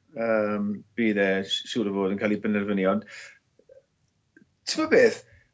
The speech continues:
o edrych ar, a-, ar dyluniad y cwrs 'ma, be,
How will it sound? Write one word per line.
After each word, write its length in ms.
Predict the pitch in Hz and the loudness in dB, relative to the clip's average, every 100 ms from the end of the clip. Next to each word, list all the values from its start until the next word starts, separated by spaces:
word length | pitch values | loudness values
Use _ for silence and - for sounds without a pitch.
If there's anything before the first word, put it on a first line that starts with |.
| _ - | _ 0
o 200 | 170 - | 4 6
edrych 640 | 196 160 185 262 240 - - | 4 2 0 2 2 -2 -4
ar, 280 | 175 185 - - - | -2 -2 -6 -18 -16
a-, 260 | - 139 151 | -10 -6 0
ar 220 | 180 151 | 0 0
dyluniad 440 | 185 170 147 147 | -2 0 0 0
y 40 | - | -2
cwrs 300 | 135 117 - | -4 -4 -2
'ma, 140 | 110 | -2
be, 380 | 113 - - - | -2 -8 -6 -6